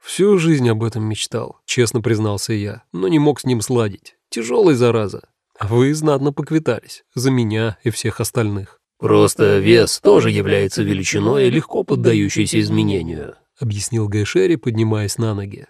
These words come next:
Положил руку на загривок Друппи, который тоже вскочил и теперь отряхивался с крайне недовольным видом.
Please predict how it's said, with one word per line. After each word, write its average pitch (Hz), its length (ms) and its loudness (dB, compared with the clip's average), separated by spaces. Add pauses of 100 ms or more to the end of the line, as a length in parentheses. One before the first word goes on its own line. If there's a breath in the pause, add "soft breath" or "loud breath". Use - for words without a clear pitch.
(160)
Положил 135 420 0
руку 120 220 2
на 117 120 0
загривок 104 460 -2
Друппи, 143 480 -2 (200)
который 113 320 0
тоже 107 260 2
вскочил 120 480 -4 (160)
и 135 80 -8
теперь 123 340 2
отряхивался 113 640 -2
с - 40 -12
крайне 107 340 0
недовольным 107 680 2
видом. 98 380 -6